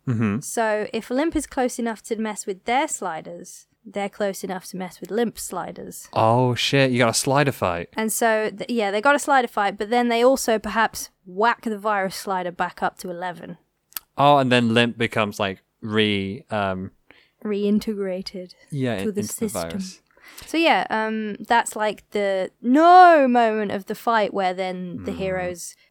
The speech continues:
Speaker 2: have their moment of desperation, and then they have to figure out how to really take the virus down.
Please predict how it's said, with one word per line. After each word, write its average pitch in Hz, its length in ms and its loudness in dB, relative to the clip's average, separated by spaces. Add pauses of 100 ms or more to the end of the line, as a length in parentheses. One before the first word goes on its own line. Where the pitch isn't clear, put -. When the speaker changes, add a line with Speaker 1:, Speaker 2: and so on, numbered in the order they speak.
(140)
Speaker 2:
have 185 160 -14
their 196 100 -2
moment 277 300 10
of 240 80 4
desperation, 233 840 2
and 202 200 -4
then 190 100 -6
they 190 100 -6
have 185 180 -10
to 196 80 -12
figure 185 300 -6
out 180 240 -6
how 185 180 -6
to 175 320 -10 (320)
really 180 300 -6
take - 240 -18
the - 60 -18
virus 170 280 -18
down. - 320 -14